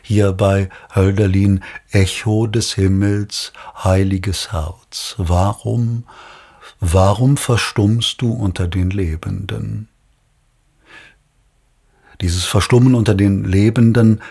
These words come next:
das ist, äh, natürlich das, was, äh, die drei Freunde im Tübinger Stift, die Kommilitonen Hegel, Schelling, äh, Hölderlin,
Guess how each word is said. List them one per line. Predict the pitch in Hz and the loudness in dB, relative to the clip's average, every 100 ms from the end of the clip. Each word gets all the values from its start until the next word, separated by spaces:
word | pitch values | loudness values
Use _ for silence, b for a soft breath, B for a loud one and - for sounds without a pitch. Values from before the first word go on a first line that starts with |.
| B | B
das | 101 92 | -2 0
ist, | 113 - - | -2 -4 -6
äh, | 131 | -8
natürlich | 131 120 101 95 120 110 - | -4 0 0 2 2 2 2
das, | 110 - | 0 0
was, | 104 101 - - | 0 0 -2 -6
äh, | 123 123 113 | -6 -6 -4
die | 95 95 87 B B - | -2 0 -2 B B -4
drei | 92 95 | 2 2
Freunde | 92 - 98 117 131 120 | 2 0 2 2 4 2
im | 113 95 | 2 -2
Tübinger | - 120 113 98 90 | 0 -2 0 0 0
Stift, | 80 - 120 - - - - - - | -2 -4 -4 -6 -12 -16 -18 -18 -8
die | 92 107 90 B B B - | -6 -4 -8 B B B -4
Kommilitonen | 98 98 95 95 - 107 117 113 95 | 0 2 2 0 -2 0 2 2 2
Hegel, | 95 107 107 107 104 98 B B | 2 2 2 2 0 -2 B B
Schelling, | - - 101 101 104 104 101 B B B B - | -10 -2 0 2 2 2 0 B B B B -12
äh, | 139 131 127 117 98 101 117 135 135 120 90 | -10 -8 -8 -6 -6 -6 -8 -10 -8 -4 0
Hölderlin, | 98 104 107 95 101 101 95 | 0 2 2 4 4 6 4